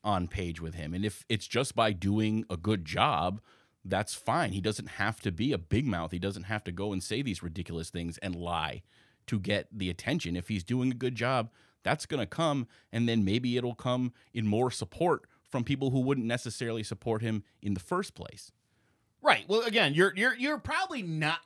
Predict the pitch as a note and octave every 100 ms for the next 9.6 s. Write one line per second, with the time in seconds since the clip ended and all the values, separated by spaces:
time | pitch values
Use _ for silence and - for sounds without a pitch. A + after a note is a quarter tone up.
0 | D3+ C#3 D#3+ D3+ C#3 B2+ B2 C3 A#2+ A#2+
1 | B2 - A2 G#2+ A2+ - A#2 G#2+ A2 F#2
2 | A#2+ - - C#3+ - A#2+ G#2 G2 - A2
3 | F2 G#2+ G2 F2+ F2+ E2+ G#2+ F#2+ - F#2
4 | F2+ F2+ G2 G#2+ G#2 G2 F#2 F#2+ F2 E2
5 | F2 F2 C2+ - - _ - E3+ A3 A#3
6 | B3 G3+ C#3 - C#3+ - C3 A2 A2 A#2
7 | E2 D2 C#2 D#2+ A1 - D3+ A2 - G#2
8 | G2 G2+ F2+ F2+ C3 C3+ D#2 F#2+ B2+ F2
9 | F2+ F2 A#2 G2+ F#2+